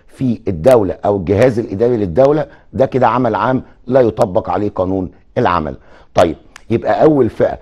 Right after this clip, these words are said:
بيتم استبعادها من قانون العمل وما بتطبقش عليها قانون العمل جميع العاملين في الجهاز الاداري في الدولة. طيب، سؤالها ممكن يجي لنا ازاي في الامتحان؟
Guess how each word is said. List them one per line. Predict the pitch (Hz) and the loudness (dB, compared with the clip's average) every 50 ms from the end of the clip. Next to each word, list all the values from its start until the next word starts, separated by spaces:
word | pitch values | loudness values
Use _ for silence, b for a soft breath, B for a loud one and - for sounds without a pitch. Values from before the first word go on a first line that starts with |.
| b b b - | b b b -6
بيتم | 80 104 104 - - 143 147 135 131 | -6 -6 -4 -2 -2 0 0 0 -2
استبعادها | 113 - - - 123 92 110 110 127 143 113 104 98 85 - b b b b _ | -2 -6 -4 -6 0 2 2 4 4 2 2 0 -2 -2 -6 b b b b _
من | 90 98 101 | -8 -8 -4
قانون | - 113 113 110 123 135 135 | 0 0 2 2 2 0 0
العمل | 123 117 117 123 113 92 | 0 0 0 0 -2 -2
وما | 85 87 104 104 | -4 -4 -4 -4
بتطبقش | 101 110 - - 110 95 82 - 139 120 - - | -6 -6 -2 -4 -4 -2 0 0 0 0 0 0
عليها | 117 120 135 151 139 | 2 4 4 2 2
قانون | 143 139 127 131 143 147 | 2 0 -2 -2 -2 -2
العمل | 143 131 113 127 175 214 226 185 - b b b b b b - | -2 -2 -2 -2 -2 -2 -4 -6 -12 b b b b b b -2
جميع | 107 127 127 127 151 170 147 131 | 0 2 4 4 4 2 2 2
العاملين | 120 110 107 107 107 107 104 127 139 131 120 b b b b b | 2 0 0 0 0 0 2 2 2 2 0 b b b b b
في | _ - | _ -8
الجهاز | 101 90 98 104 98 117 143 135 104 | -6 0 0 2 4 4 2 2 0
الاداري | 107 104 - 90 85 107 113 113 110 | -6 -6 -6 -2 2 2 2 2 2
في | 78 - | -2 -6
الدولة. | 104 82 69 92 85 78 69 67 64 b b b b b b b - | -8 -4 -2 -2 -2 -2 -4 -8 -12 b b b b b b b 0
طيب، | 120 107 104 95 - - b b b b | 2 2 2 0 -4 -8 b b b b
سؤالها | - - 156 147 175 196 220 208 180 | -8 -6 -2 2 4 4 6 4 4
ممكن | 160 175 175 - 165 151 135 | 2 0 -2 -2 -2 -2 -2
يجي | 120 95 139 147 | 0 0 0 0
لنا | 143 131 | 2 0
ازاي | 117 85 73 123 123 | -2 0 0 0 0
في | 117 - 107 | 0 -2 -4
الامتحان؟ | 98 90 87 - - - - - 76 | -4 -4 -6 -8 -10 -8 -6 -8 -8